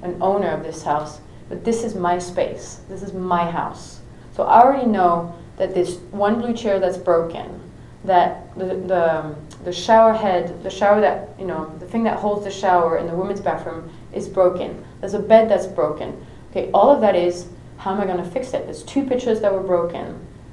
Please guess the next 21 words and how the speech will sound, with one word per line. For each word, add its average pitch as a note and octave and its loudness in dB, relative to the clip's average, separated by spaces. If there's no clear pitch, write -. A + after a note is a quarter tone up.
These G#3+ 0
are, F#3+ 2
you - -10
know, D3+ -6
it's F#3+ -6
my G#3+ 0
house. B3 -2
If F#3 -6
I G3+ 4
want G3+ 2
those, F3+ -6
you G3 -10
know, D3+ -6
I F3+ 2
want G3+ 4
those A3 0
things F#3+ -8
to F#3 -8
be F3 -10
fixed. - -8
And F#3 -4